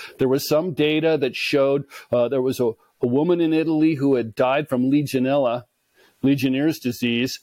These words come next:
but sh-, um, she was old, frail, in, uh, in immunocomp-, immunocompromised, right? Uh, well,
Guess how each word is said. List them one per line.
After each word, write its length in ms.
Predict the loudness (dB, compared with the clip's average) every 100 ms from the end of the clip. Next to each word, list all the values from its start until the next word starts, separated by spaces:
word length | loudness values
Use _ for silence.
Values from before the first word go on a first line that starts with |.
| _ -20 -2
but 140 | -2 -2 -8
sh-, 340 | -8 -8 -2
um, 220 | -2 -2
she 200 | -2 0
was 180 | 0 0
old, 320 | 0 0 -2 -2
frail, 320 | 0 2 0
in, 160 | -2 -2 -4 -4
uh, 220 | -2 0 0
in 240 | 0 0
immunocomp-, 880 | 0 4 4 2 -2 -4 -2 -4 -4 -2
immunocompromised, 1000 | 2 2 2 0 -2 -2 -4 -4 -6 -12 -12 -12 -6
right? 420 | 0 2 2 -2 -4 -6 -4
Uh, 60 |
well, 360 | -4 0 0